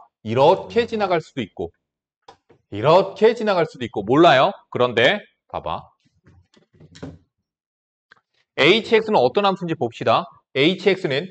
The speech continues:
에프엑스가 지엑스 이상일 땐 에프엑스. 그러니까 에프엑스가 클 땐 에프엑스,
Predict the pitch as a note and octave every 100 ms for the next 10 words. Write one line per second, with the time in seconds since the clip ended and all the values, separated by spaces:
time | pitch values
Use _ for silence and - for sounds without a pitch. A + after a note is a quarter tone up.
0 | _ _ - C#3 F#3+ F#3+ F3+ F3+ - D#3+
1 | D#3 E3 B2 A#2 D#3+ C#3+ B2+ D#3+ C#3 A2
2 | C#3 A#2+ - F2+ - _ _ _ _ _
3 | _ _ _ - D#3 A2+ C#3+ A3 G#3 G3+
4 | F#3+ F3+ G3 D#3+ C3+ D#3 - A2